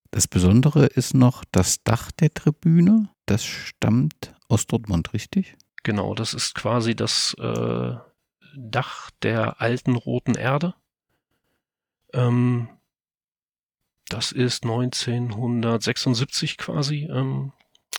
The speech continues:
Speaker 2: äh, in, in unser Stadion gekommen. Ähm,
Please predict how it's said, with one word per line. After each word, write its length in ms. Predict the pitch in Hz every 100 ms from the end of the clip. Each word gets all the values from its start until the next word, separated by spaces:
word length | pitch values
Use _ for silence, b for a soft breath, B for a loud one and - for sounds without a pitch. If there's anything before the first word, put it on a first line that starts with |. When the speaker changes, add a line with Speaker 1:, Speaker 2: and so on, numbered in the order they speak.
| -
Speaker 2:
äh, 460 | 123 92 73 -
in, 200 | - 143
in 240 | 50 71 -
unser 240 | 139 135
Stadion 500 | - - 139 147 147
gekommen. 400 | 143 - 151 175 - B B B B B B B B B B _ -
Ähm, 600 | 123 120 120 120 120